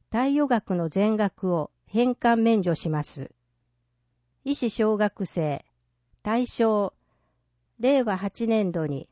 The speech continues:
大学の医学部医学科へ入学を予定している平成十四年四月二日以降生まれの人で、将来、伊勢総合病院で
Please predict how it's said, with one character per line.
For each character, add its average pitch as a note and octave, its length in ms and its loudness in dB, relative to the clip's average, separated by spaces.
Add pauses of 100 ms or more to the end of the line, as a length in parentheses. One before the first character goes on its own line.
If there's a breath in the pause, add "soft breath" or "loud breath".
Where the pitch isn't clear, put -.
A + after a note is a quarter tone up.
(340)
大 A#3 240 2
学 A#3+ 260 0
の A3 220 0 (160)
医 A3+ 100 -2
学 C4 340 0
部 G3 220 0
医 G3 120 -4
学 A#3 280 0
科 G3+ 220 -2
へ G3 180 -4 (300)
入 B3+ 200 2
学 A#3+ 300 0
を G#3+ 100 2
予 G3+ 140 0
定 C4 280 0
し - 120 -12
て A3 260 2
い G#3 60 2
る G3+ 200 0 (340)
平 C#4 220 0
成 B3+ 360 2
十 B3 260 2
四 F3 160 2
年 D#3 300 -4 (160)
四 - 240 -2
月 C4 380 0
二 C4 360 0
日 C4+ 240 2
以 C4+ 120 2
降 F#3+ 500 0
生 F#3+ 100 -2
ま G#3+ 180 2
れ A#3+ 120 4
の A3+ 140 6
人 G#3 280 0
で、 D#3 220 0 (680)
将 A#3+ 360 0
来、 E3 320 -4 (440)
伊 B3 120 -2
勢 F3+ 260 -4
総 B3+ 340 -2
合 B3 280 2
病 G#3+ 300 2
院 E3 180 -2
で D#3 200 -4